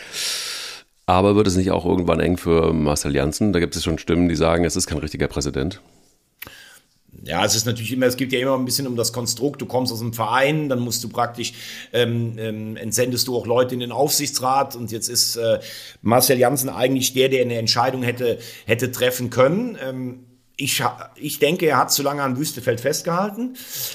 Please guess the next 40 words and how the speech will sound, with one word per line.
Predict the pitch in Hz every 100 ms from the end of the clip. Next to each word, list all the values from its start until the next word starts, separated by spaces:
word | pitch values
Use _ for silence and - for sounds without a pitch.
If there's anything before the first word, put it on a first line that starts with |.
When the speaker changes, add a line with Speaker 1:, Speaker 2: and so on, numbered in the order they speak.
| -
Speaker 2:
Ähm, | - 135 135 131 117 - -
die | 120
Frage | 120 120 143
ist | 151
natürlich, | 139 147 135 123
wie | 151
auch | -
die | 127
Mehrheitsverhältnisse | 139 156 143 - 107 104 107 104
da | 95 101
sind. | 104 135 156 165
Ich | - - -
weiß | 113 120
nicht, | 127
ob |
man | 117 120
jetzt | 127 - - - -
direkt | 120 117
auch | 120
über | 117
die | 110
Ablösung | 117 123 127 117
von | 117
ihm | 117 156
nachdenken | 165 165 160 160 156 151
möchte | 151 156 - 156
oder | 139 135
ob | 104
das | 117 - 120
zwischen | 113 117
Janssen | 107 135 123
und | 127 113
Bolt | 117 135 135 - - - - - -
so | 110 113
einigermaßen | 101 139 131 127 135 127
klappt. | 107 127 160 -
Ich | 143 120
würde | 156 151
jetzt | 147
empfehlen, | 135 120 143 151 139